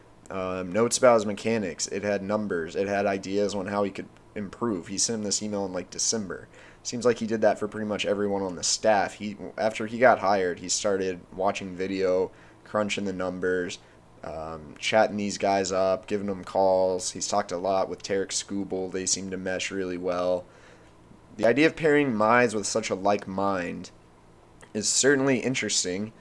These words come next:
Uh, I don't wanna be too controversial, but I almost wonder, like, could they clash at some point? Are they almost, like, too much alike, especially if Mize gets deep in his career and is a Cy Young winner? But I think if you're talking about developing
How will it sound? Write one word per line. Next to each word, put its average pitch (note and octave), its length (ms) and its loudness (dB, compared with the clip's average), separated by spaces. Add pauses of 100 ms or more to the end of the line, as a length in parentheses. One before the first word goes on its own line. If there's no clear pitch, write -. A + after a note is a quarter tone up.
(400)
Uh, F#2 560 0
I G2+ 60 -2
don't A#2+ 100 2
wanna B2 140 4
be A2 100 -2
too B2+ 220 -2
controversial, G#2+ 640 2
but B2+ 140 12
I G#2 60 10
almost A#2+ 280 6
wonder, A#2 320 4
like, G#2 240 4
could A#2 160 -8
they D3 160 6
clash D3+ 460 4
at - 80 -2
some G#2+ 200 0
point? F#2 260 -2
Are G#2 120 2
they B2+ 100 6
almost, C#3 280 2
like, C3+ 160 2
too D#3 160 -2
much C3+ 200 4
alike, F#2 400 0
especially G#2 520 0
if G2+ 80 -6
Mize G2+ 340 0
gets G2+ 220 -4
deep A2 320 -4
in G#2+ 60 -4
his F#2+ 140 -4
career G2+ 500 2
and F2 180 -6 (480)
is G2 100 -8
a G2+ 80 -2
Cy A2+ 260 6
Young A2 300 4
winner? F2+ 260 -2
But F#2+ 140 0
I G2+ 80 2
think A2 280 -4
if - 120 -6
you're A2 100 -2
talking A2 300 2
about G2+ 280 2
developing G2 840 2